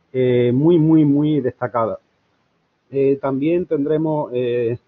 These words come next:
el día diecinueve a don Antonio Zoido, el director de la Bienal de Sevilla, que nos va a hablar de la relación tan, tan estrecha que hay entre la historia de España y, y la historia del flamenco.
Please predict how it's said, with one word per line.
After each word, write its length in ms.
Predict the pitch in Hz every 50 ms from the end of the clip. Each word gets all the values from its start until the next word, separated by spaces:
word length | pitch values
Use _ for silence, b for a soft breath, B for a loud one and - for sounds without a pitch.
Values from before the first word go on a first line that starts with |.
| _ _ -
el 120 | 127 120
día 160 | 131 143 147
diecinueve 520 | 143 139 - 135 131 139 165 175 180 185 185
a 60 | 165
don 300 | 147 143 135 131 127 127 _ _ _ _ _ _ _ _ _ -
Antonio 340 | 131 113 - 147 143 139 131
Zoido, 420 | - - 175 185 190 170 180 175
el 80 | 160 147
director 420 | 143 135 120 - - 139 131 127
de 160 | 123 123 120 123
la 100 | 123 120
Bienal 240 | 123 123 123 127
de 80 | 123 117
Sevilla, 400 | - - 127 160 185 160 165 160 - 143
que 80 | 131
nos 160 | 123 123 120
va 60 | 135 139
a 20 |
hablar 240 | 127 143 143 139 131
de 80 | 131
la 120 | 135 127 123
relación 520 | 120 123 123 117 _ - 147 151 147 135
tan, 400 | 131 131 127 120 120 113 110 113 _
tan 160 | - 131 131 131
estrecha 440 | 123 - - 170 170 165 - 160
que 120 | 143 139 139
hay 140 | 143 143 135
entre 260 | 131 123 _ - 120
la 60 | 123
historia 340 | 117 _ - - 143 143 143
de 60 | 135
España 540 | 139 _ - 143 143 139 131 131 127 123 123
y, 200 | 117 120 117 - _ _ _ _ _ _ _ _ -
y 40 | -
la 80 | 131 127
historia 340 | 120 _ - 151 147 147 143
del 140 | 135 127
flamenco. 680 | - - 120 123 143 165 180 180 165 - 185 185 185 180